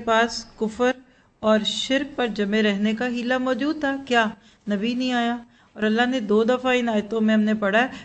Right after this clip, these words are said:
"वमा कुंता", आप थे ही नहीं। यानी जब अल्लाह के नबी दुनिया में नहीं आए थे तो आपको नहीं पता था कि दुनिया में क्या हो रहा है। आज इस मौजू को भी इतना मुख्तलिफ करके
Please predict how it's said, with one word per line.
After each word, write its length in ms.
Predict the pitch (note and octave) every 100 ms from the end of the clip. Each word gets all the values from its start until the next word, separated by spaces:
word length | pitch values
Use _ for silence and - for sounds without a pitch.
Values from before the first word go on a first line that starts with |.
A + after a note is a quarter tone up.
| -
"वमा 220 | A#3+ C4+ D4
कुंता", 340 | C4 A3 A3 G3+ G3+ -
आप 200 | A#3 A#3 B3+
थे 60 |
ही 140 | C4 C#4
नहीं। 180 | C#4 C4 - _ _ _ -
यानी 200 | B3 C#4+
जब 200 | D4 C#4
अल्लाह 200 | C4+ C#4
के 120 | C#4
नबी 220 | C4 C4
दुनिया 300 | B3 A#3 B3+
में 120 | C4+ B3+
नहीं 300 | C4+ D#4 F4
आए 160 | C4
थे 140 | B3+ C#4
तो 100 | D4
आपको 200 | D4 D4
नहीं 200 | C#4+ F4
पता 240 | F4 C#4+
था 100 | C#4
कि 120 | C#4 C4
दुनिया 300 | A#3+ A#3+ A#3+
में 140 | A#3+
क्या 160 | A#3 A3
हो 100 | G#3
रहा 120 | G3
है। 120 | G3 - - _ -
आज 220 | A#3+ A3+
इस 160 | C#4 A#3+
मौजू 280 | A#3+ A#3
को 120 | C4+ A3
भी 120 | C4
इतना 320 | C4 B3+ C4+ C#4 C#4 C#4+ C4+
मुख्तलिफ 560 | B3 A#3 - B3 C4+
करके 360 | A#3+ A3 A3